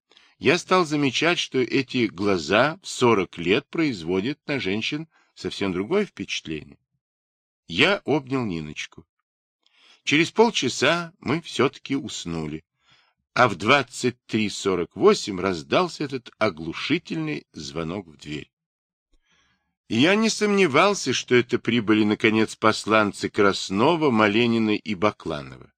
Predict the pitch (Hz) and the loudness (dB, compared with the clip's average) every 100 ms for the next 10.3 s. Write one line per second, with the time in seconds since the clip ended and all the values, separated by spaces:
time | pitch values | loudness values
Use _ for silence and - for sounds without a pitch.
0 | _ _ _ _ _ _ _ _ 98 120 | _ _ _ _ _ _ _ _ -4 -2
1 | 208 214 202 175 196 190 165 180 - 160 | 0 2 4 6 10 10 10 4 6 0
2 | 147 165 - 202 190 120 80 78 - 117 | 2 2 4 6 8 6 0 -8 0 2
3 | 95 80 127 107 101 95 - 101 85 98 | 2 2 2 4 2 0 0 -4 -2 -4
4 | 92 - - 123 117 92 80 - - 95 | -4 -8 -2 -2 -2 -2 -4 -4 -6 -2
5 | 87 107 95 127 135 139 156 - - 76 | 4 2 2 -4 -4 -2 0 -2 -4 -16
6 | - 73 78 76 69 69 - _ _ _ | -12 -10 -10 -12 -14 -16 -18 _ _ _
7 | _ _ - 120 214 214 - 127 196 208 | _ _ 0 2 4 2 -2 0 0 0
8 | - - 120 104 - 98 104 151 226 - | -4 -4 0 0 -2 -4 4 4 4 -2
9 | 202 131 113 - 180 - - 82 82 - | -2 0 -2 -2 -6 -8 -8 -4 -4 -4
10 | 90 127 139 | -4 -2 -2